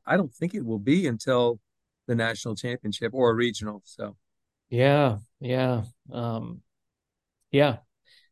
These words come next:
Speaker 2: I don't think so. Do, or Linger, do y'all go to Linger Longer?
Speaker 1: We used
Speaker 2: Some-
Speaker 1: to. Um,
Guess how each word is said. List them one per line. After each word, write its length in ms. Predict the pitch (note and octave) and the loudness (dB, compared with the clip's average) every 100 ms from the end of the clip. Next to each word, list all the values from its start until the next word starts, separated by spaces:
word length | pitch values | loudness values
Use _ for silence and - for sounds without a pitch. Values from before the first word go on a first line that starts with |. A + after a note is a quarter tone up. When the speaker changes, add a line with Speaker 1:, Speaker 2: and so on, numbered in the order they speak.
| _ | _
Speaker 2:
I 60 | - | -4
don't 160 | B2+ B2 | -4 -2
think 160 | C3+ | -2
so. 220 | - C3+ | 0 0
Do, 100 | B2+ | 4
or 240 | C3 C#3+ B2 | 6 6 4
Linger, 320 | C3+ G3+ A3+ | 2 2 2
do 140 | C#3+ | 2
y'all 180 | D3 F3 | 4 4
go 100 | G#3 | 4
to 60 | A3 | 2
Linger 300 | F#3+ G#3 G3+ | 0 -2 -2
Longer? 480 | G3+ G#3 G#3+ G3+ F#3 | -2 -2 -2 -2 2
Speaker 1:
We 120 | D3+ | 4
used 320 | D#3+ G3+ E3+ | 6 6 4
Speaker 2:
Some- 300 | D#3 C3 C3+ - - | 4 4 4 -4 -2
Speaker 1:
to. 60 | |
Um, 420 | B2+ B2+ B2 A2+ | 0 2 2 0